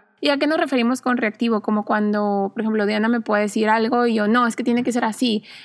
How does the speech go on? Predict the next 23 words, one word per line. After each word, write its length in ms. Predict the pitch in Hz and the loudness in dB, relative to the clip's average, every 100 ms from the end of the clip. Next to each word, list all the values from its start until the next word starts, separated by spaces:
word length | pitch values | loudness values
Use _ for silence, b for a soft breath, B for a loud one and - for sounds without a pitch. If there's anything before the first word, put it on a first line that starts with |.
| B | B
Y 80 | 233 | 0
Diana, 180 | 220 214 | 2 4
"No, 140 | 254 | 2
es 80 | 233 | 2
que 80 | 254 | 0
tiene 180 | 247 240 | 0 2
que 100 | 240 | 2
ser 140 | 247 | 2
as-, 120 | 226 214 | 2 2
de 80 | 220 | 0
esta 200 | 214 226 | 0 0
manera". 280 | 214 202 | 2 2
Al 260 | 202 - 220 | 0 0 0
final 240 | 226 220 | 2 2
del 100 | 226 | 2
día 180 | 240 233 | 2 0
es, 120 | 220 | -2
es 200 | 220 214 | -4 -6
nuestro 300 | 214 214 - | -4 -6 -6
ego. 240 | 190 196 226 _ _ _ _ _ _ _ _ _ _ _ _ | -6 -8 -12 _ _ _ _ _ _ _ _ _ _ _ _
Y 100 | 277 | 0
bueno, 280 | 285 277 233 - _ _ _ | 2 2 2 -4 _ _ _
también 500 | 285 285 302 349 392 | 0 2 2 2 2